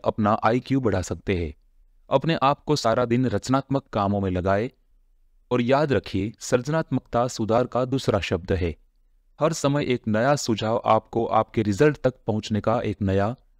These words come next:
बेहतर, शीघ्र, सस्ता, आसान तरीका देगा।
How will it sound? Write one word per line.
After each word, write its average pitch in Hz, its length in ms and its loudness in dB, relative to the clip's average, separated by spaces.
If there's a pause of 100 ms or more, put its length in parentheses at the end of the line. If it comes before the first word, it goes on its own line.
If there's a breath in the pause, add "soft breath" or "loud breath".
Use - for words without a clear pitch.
(120)
बेहतर, 113 420 2 (240)
शीघ्र, 113 500 -2 (280)
सस्ता, - 380 0
आसान 143 580 0
तरीका 104 380 0
देगा। 92 420 0